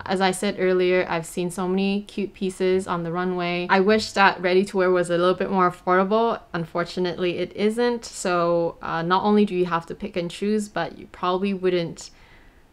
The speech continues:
uh, I probably wouldn't be a, a very big collector of their ready-to-wear pieces. It's really, like,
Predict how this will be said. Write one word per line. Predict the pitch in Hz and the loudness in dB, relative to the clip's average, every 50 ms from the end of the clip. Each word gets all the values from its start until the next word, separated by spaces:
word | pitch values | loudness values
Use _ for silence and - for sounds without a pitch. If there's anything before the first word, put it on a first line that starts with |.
| _ _ - | _ _ -6
uh, | 170 165 165 165 - - | -4 -2 -2 -2 0 4
I | 180 202 247 | 6 6 6
probably | 254 - 214 196 180 175 185 170 170 170 165 | 4 2 0 0 0 0 0 -2 -2 -4 -4
wouldn't | 165 170 165 160 165 151 151 | -4 -4 -6 -6 -6 -8 -8
be | 160 160 160 156 156 151 | -8 -6 -6 -6 -6 -8
a, | - - 165 156 139 - | -6 -6 -6 -8 -8 -8
a | - 160 170 | -6 -6 -6
very | 160 165 160 160 160 160 | -6 -4 -4 -4 -4 -4
big | 156 - - 160 160 156 156 156 156 - - - - - - _ _ _ - | -6 -4 -2 0 0 0 0 -2 -6 -10 -16 -20 -20 -20 -20 _ _ _ -12
collector | - - 196 170 165 156 160 - 175 156 | -6 -4 -2 0 -2 -2 -4 -6 -8 -8
of | - 165 165 151 156 | -6 -6 -8 -8 -8
their | 160 156 | -8 -8
ready-to-wear | 147 151 151 160 165 160 - 170 165 - _ _ - 175 170 156 156 160 | -8 -8 -8 -8 -10 -12 -14 -18 -18 -20 _ _ -12 -10 -8 -6 -8 -8
pieces. | 160 - - 226 165 165 - 190 185 185 190 196 | -10 -10 -12 -10 -10 -8 -6 -2 -2 -2 -2 -4
It's | 214 170 160 - - | -6 -14 -14 -16 -14
really, | - 170 170 170 165 165 160 165 | -10 -8 -8 -6 -6 -6 -8 -8
like, | 160 156 160 156 156 156 - - | -8 -8 -8 -8 -10 -12 -14 -20